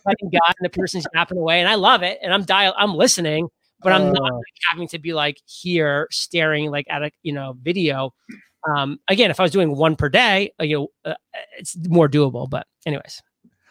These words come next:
Speaker 2: I, you know, dude, you, uh, uh, <clears throat> so I have a friend that has, they have around sixteen million followers on,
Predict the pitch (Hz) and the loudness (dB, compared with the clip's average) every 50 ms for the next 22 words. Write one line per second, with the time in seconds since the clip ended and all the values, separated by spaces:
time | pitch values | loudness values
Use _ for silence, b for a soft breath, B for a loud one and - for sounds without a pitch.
0 | b b - 147 160 165 - - 170 170 175 175 175 165 160 156 147 143 143 - | b b -2 0 0 0 -2 -2 -2 0 2 2 4 4 6 6 4 4 2 0
1 | 139 131 139 139 135 131 120 110 135 135 147 151 165 185 190 185 139 131 143 139 | -2 2 2 4 4 2 0 -4 -6 -2 2 6 8 8 8 8 6 2 0 -2
2 | - _ 135 - - _ b b b b b b b b _ _ _ _ _ _ | -2 _ -4 -4 -4 _ b b b b b b b b _ _ _ _ _ _
3 | _ - 165 160 165 175 - - 190 185 180 190 196 190 165 156 135 - 175 175 | _ -12 -10 -10 -10 -10 -6 -2 0 2 4 4 4 4 4 0 -4 -2 0 2
4 | 180 185 185 170 160 147 147 - - - 143 139 139 135 131 127 - - - - | 2 2 2 0 -2 -2 -4 -4 -4 -2 -2 0 0 0 -2 -4 -6 -8 -8 -2
5 | 139 147 147 143 135 127 135 135 127 127 123 117 - - 143 135 - - - - | 2 4 4 4 4 2 0 0 -2 -2 -4 -6 -6 -6 -6 -6 -6 -10 -12 -10
6 | 135 131 127 123 123 120 120 117 117 113 110 110 110 107 107 110 - _ _ - | -10 -8 -8 -6 -6 -6 -6 -4 -6 -6 -6 -6 -8 -8 -8 -10 -12 _ _ 2
7 | 120 117 113 117 117 110 107 110 107 104 98 - 110 104 104 101 95 98 98 98 | 4 4 4 4 4 2 2 0 0 0 -2 -4 -4 -4 -4 -4 -6 -6 -6 -8
8 | 92 | -8